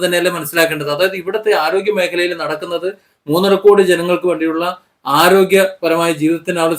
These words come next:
സാഹചര്യം ഒരുക്കലല്ല. ഈ വരുന്ന നേതാക്കന്മാർക്കും മന്ത്രിമാർക്കും ഇവർക്കുമെല്ലാം മരുന്ന് കമ്പനികളിൽ നിന്ന്, ഫാർമസ്യൂട്ടിക്കൽ മാഫിയയിൽ നിന്ന് ആ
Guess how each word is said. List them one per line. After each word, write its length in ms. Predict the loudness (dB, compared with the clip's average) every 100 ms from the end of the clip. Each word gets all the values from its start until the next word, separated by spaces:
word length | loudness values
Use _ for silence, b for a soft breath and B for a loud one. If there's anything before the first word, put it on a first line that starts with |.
| -2
സാഹചര്യം 360 | 0 0 0
ഒരുക്കലല്ല. 380 | 0 2 2 2 0 -4 _ _ _ _ _ _ 0
ഈ 160 | 6 8 8 4 -2
വരുന്ന 280 | 2 2 2 0
നേതാക്കന്മാർക്കും 760 | 0 4 4 4 2 2 2 0 -4
മന്ത്രിമാർക്കും 540 | -2 0 0 0 -4 -4
ഇവർക്കുമെല്ലാം 580 | -4 -2 -2 -2 -2 -4 -8 _ _ _ -10
മരുന്ന് 300 | -2 2 4 4
കമ്പനികളിൽ 420 | 4 4 2 2 0
നിന്ന്, 180 | -2 -2
ഫാർമസ്യൂട്ടിക്കൽ 600 | 0 0 0 -2 -2 -4 -4
മാഫിയയിൽ 320 | -4 0 -2 -2
നിന്ന് 200 | -6 -8 -8 _ _
ആ 40 | 0